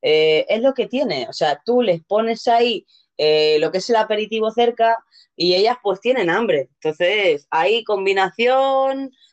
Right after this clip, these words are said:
combinación peligrosa. <laughs> Contrólese, contrólese, que no se caigan las señoras, que ya Anita ya no puede más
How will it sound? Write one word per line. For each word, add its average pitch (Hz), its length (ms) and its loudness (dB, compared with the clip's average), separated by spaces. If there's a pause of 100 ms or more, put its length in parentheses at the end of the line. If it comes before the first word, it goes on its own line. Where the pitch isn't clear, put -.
combinación 220 580 -4
peligrosa. 185 640 -2
<laughs> - 1900 -6 (220)
Contrólese, 220 760 -2
contrólese, 220 920 -2
que 196 140 -4
no 214 120 -6
se 233 160 -6
caigan 220 220 -6
las 202 140 -6
señoras, 247 500 -2
que 196 160 -2
ya 202 160 0
Anita 233 380 -4
ya 226 120 0
no 208 180 -6
puede 208 260 -4
más 240 460 -6